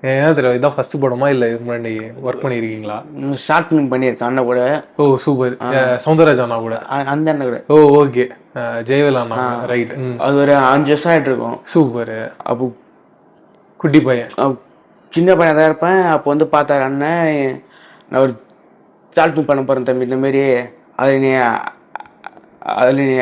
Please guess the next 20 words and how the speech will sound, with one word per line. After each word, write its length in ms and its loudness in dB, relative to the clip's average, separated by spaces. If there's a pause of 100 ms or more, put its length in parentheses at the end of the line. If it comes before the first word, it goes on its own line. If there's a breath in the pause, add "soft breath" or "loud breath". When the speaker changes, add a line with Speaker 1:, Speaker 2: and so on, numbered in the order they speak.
(1160)
Speaker 2:
அதுல 260 0
நீ 80 -2
Speaker 1:
ஆக்ட் 220 0
பண்ணுங்க. 280 -2
Speaker 2:
ஆக்ட் 280 -2
பண்ணணும்" 460 -4
Speaker 1:
ம், 60 -4
ம், 400 -6
ம். 120 -12
Speaker 2:
அப்படின்னு 180 0
சொல்லிட்டு 280 -2
அதுல 180 6
வச்சு 260 2
ஆக்ட் 200 -4
பண்ண 280 -2
வச்சாரு. 540 -2
Speaker 1:
ம். 200 -8 (260)
Speaker 2:
அப்புறம் 300 0
முடிஞ்சு 240 0
போயிடுச்சு. 440 0